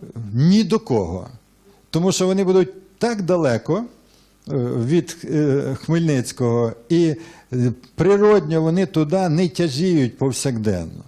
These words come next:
Тому вирішивши, ну, ніби формально забезпечивши умови методики,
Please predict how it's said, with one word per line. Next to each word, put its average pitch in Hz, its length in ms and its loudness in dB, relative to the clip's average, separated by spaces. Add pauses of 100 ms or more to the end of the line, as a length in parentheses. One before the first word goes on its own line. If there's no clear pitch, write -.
(320)
Тому 190 240 2
вирішивши, 165 800 2 (240)
ну, 170 100 0
ніби 156 340 2
формально 170 720 -2
забезпечивши 143 920 -2
умови 143 480 0
методики, 220 680 -2